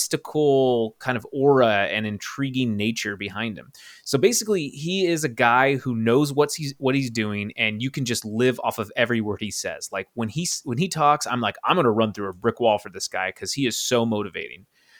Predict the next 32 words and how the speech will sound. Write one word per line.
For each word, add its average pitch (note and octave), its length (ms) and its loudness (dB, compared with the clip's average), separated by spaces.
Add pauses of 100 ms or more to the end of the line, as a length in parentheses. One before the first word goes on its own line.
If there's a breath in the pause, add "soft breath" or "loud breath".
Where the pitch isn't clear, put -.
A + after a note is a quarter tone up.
(140 soft breath)
So G3 220 6 (220 soft breath)
have F#3+ 160 0
you C4+ 180 2
ever E4 180 2
worked C#3 340 0
with E3 120 -4
a D3 40 -12
person F3+ 360 -2
like E3+ 240 0
Dalton? F#3 480 0 (260)
Um, B2+ 300 -2
you D#3 100 -2
know, C3+ 80 0
someone F3 300 2
who D#3+ 100 0
was B2+ 140 -2
so D#3+ 260 4
eloquent D3+ 480 -2
and A#2 100 -6
inspiring A#2+ 500 0
that, G#2+ 260 0
that A#2 140 -6
you A#2 100 -6
were A#2 80 -4
just - 160 -12
captivated, C3 760 0 (100)
captivated G#2+ 680 -2
by G2 160 0
them G#2 180 -4
from G#2 160 -10
day G2 140 -4
one? G2+ 320 -8